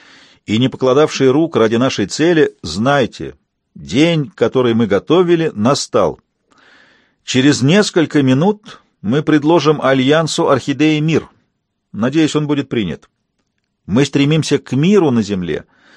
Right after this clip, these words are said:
дабы получить возможность подготовиться к окончательной войне с врагом,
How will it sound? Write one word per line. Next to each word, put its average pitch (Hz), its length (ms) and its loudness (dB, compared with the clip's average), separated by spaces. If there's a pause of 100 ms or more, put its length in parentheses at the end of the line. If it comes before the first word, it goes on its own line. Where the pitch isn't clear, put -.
(440)
дабы 110 320 0
получить 147 400 -2
возможность 131 640 -2
подготовиться 123 720 -2
к 139 80 -4
окончательной 135 800 0
войне 123 360 0
с - 100 -8
врагом, 117 580 0